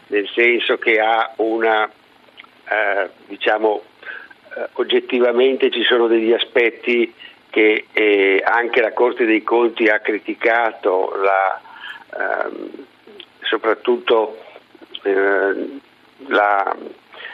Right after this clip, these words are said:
possibilità, eh, di questa destinazione è vincolata un po' da un, una certa opacità dello strumento. Se vuole, su questo possiamo anche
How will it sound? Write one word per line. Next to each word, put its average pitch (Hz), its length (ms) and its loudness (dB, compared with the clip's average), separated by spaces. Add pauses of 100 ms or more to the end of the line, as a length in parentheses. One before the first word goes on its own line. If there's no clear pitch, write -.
(380)
possibilità, 107 1300 -2 (120)
eh, 92 560 0 (200)
di 95 160 -10
questa 107 320 -2
destinazione 117 1080 2
è 98 60 2
vincolata 113 560 0
un 110 140 -2
po' 123 180 2
da 117 120 2
un, 110 200 0
una 123 140 0
certa 120 320 0
opacità 113 640 -2
dello 104 200 2
strumento. 90 600 -8
Se - 160 -4
vuole, 104 240 0
su 98 140 -2
questo 101 320 -2
possiamo 95 500 -2
anche 98 320 -2